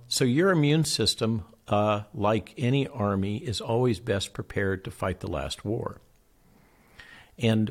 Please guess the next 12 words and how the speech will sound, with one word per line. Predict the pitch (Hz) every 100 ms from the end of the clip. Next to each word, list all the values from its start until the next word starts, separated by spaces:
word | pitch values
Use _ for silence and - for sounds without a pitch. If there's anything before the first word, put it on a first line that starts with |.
| -
what | 117 104
happens | 104 165 180 165 131 - - _ _ _ _ _ _ -
when | 110 107
you | 107 104 101 -
repeatedly | 110 - 151 147 139 113 104
inoculate, | 107 107 120 - - - -
particularly | 123 - - 180 190 165 143 143 - - - - -
with | 117 113 -
a | 98
vaccine | 117 117 - - 123 123 123 110
that | 123 107
is, | 104 95 90